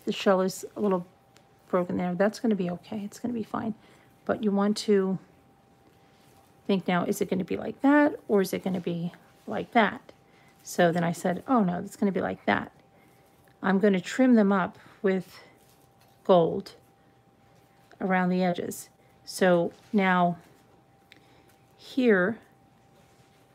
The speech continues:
because I wanted this to be in the middle, here where that goes like that, what I can do is I can just take my blue paint once this is done and just extend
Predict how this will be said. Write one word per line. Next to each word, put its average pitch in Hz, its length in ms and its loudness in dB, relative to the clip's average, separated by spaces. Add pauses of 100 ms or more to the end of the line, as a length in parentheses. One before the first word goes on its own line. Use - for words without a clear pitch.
(520)
because 180 160 -6
I 185 80 0
wanted 185 340 -2
this 190 200 -6
to - 160 -20
be 190 100 -4
in 185 140 -4
the 185 80 -4
middle, 196 500 -2 (1300)
here 202 200 0
where 190 100 0
that 170 240 -6
goes 185 240 -4
like - 260 -8
that, 233 600 -2 (1160)
what 196 140 -2
I 185 80 0
can 190 200 -2
do 185 300 0
is - 160 -6
I 180 120 0
can 185 200 -4
just 190 300 -4
take 208 260 -2
my 185 200 0
blue 190 220 -4
paint 208 320 -2
once 185 240 -2
this - 240 -10
is 208 120 -8
done 190 360 0 (340)
and 202 160 0
just 185 240 -6
extend 190 600 -2